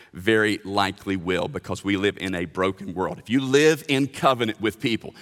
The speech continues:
in covenant here in this body where we've made promises to one another, if you live in covenant with a spouse, conflict's just gonna happen. It's just bound to happen. You're, somebody's gonna say something they shouldn't have said. Somebody's gonna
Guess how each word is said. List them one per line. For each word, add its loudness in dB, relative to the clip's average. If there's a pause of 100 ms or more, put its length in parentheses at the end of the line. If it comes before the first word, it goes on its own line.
(220)
in 0
covenant 0
here 4
in -2
this -2
body 0
where -4
we've -2
made 0
promises -2
to -10
one -4
another, -2 (320)
if -4
you 0
live 0
in 0
covenant 0 (100)
with -2
a 0
spouse, -6 (1080)
conflict's -2
just -6
gonna 0
happen. -4 (280)
It's -14
just -8
bound 0
to -2
happen. -2
You're, -4
somebody's -2
gonna -4
say -2
something -6
they -2
shouldn't -6
have -
said. -2
Somebody's -6
gonna -4